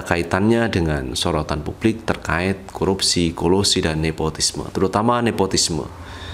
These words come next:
Nepotisme yang pernah disuarakan di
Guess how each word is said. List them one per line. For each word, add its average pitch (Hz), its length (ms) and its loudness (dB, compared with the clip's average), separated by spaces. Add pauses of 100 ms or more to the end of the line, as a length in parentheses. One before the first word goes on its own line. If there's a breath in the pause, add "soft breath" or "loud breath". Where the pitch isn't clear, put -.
(600 loud breath)
Nepotisme 120 1120 2
yang 92 520 2 (320)
pernah 95 320 2
disuarakan 85 880 2
di 78 320 4